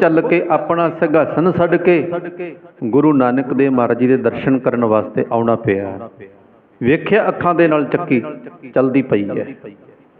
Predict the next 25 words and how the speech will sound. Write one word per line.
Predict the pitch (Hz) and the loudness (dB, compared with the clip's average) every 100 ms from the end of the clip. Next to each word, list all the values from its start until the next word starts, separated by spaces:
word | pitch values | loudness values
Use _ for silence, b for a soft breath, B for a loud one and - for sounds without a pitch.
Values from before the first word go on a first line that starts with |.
| _ _ _ _ _ _ _ _ _ _ _ _ _ _ _ _ _ _ _ _ _ | _ _ _ _ _ _ _ _ _ _ _ _ _ _ _ _ _ _ _ _ _
ਤੇ | 113 - | -6 0
ਉਹ | 160 165 | 4 4
ਬਾਬਰ | 123 123 113 135 | 4 4 4 2
ਜਿਹਨੇ | 131 113 127 135 127 120 | 2 2 2 2 2 0
ਬਾਬੇ | 104 107 - 127 | 0 0 2 0
ਨਾਨਕ | 117 110 113 113 | 2 0 -2 -2
ਨੂੰ | 117 | -4
ਫੜ | 113 123 123 | -2 -2 -2
ਕੇ | - 123 98 - 123 - | -2 -4 -4 -10 -18 -4
ਕੈਦਖਾਨੇ | 135 139 156 147 143 147 | 0 2 0 0 0 2
ਪਾਇਆ, | 139 131 123 139 139 139 135 123 135 139 - - 123 _ _ _ _ _ _ 185 | 2 2 2 0 -2 -8 -12 -12 -16 -20 -20 -20 -20 _ _ _ _ _ _ 2
ਉਹ | 190 | 4
ਬਾਬਰ | 147 139 147 156 | 4 2 2 4
ਮੇਰੇ | 151 143 | 4 4
ਗੁਰੂ | 139 127 131 | 4 4 4
ਨਾਨਕ | 117 113 123 135 | 2 2 0 0
ਦੇਵ | 120 120 | 0 2
ਮਹਾਰਾਜ | 113 107 104 | 2 2 0
ਜੀ | 110 | 2
ਦੇ | 113 | 0
ਚਰਨਾਂ | - 110 113 117 | 0 0 2 0
'ਤੇ | 117 | 0
ਡਿੱਗ | 95 107 | 0 -2
ਪਿਆ, | 113 107 92 107 110 - - 101 _ _ _ _ _ _ _ _ - | -2 -4 -4 -8 -20 -20 -20 -20 _ _ _ _ _ _ _ _ -4
"ਬਾਬਾ, | 110 104 117 147 160 - 104 117 139 | -2 0 0 0 -6 -14 -16 -16 -16